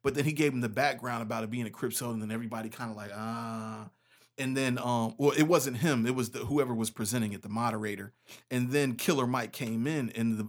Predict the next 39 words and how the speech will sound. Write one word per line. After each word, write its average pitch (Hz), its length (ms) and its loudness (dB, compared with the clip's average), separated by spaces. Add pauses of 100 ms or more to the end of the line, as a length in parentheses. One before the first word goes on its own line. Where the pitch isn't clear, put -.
the 117 100 -6
only 127 240 2
Puerto 127 260 0
Rican 139 300 -2
dude, 123 340 -2
he - 80 -12
was 180 120 -4
like, 160 140 -6 (260)
"Yo, 240 180 0
Killer," 226 240 0
like, 143 180 0
he 165 120 0
identified 135 720 2
with 107 100 -6
him. 110 140 -4 (400)
And 135 160 4
then 131 220 4
Killer 147 260 4
Mike 147 220 4
started 131 240 4
sitting 139 240 0
down 123 180 0
and 117 100 -4
talking 170 300 2
to 135 160 0
him. 117 260 2 (360)
And 123 120 4
this 135 140 4
dude 151 260 2
was, 117 180 -2
like, 110 360 -2 (760)
just, 151 300 2
like, 113 260 -2 (240)
obnoxiously 127 1080 4
challenging. 113 840 2
Like, 113 240 -4
he 185 100 2
was 147 160 2
just, - 280 0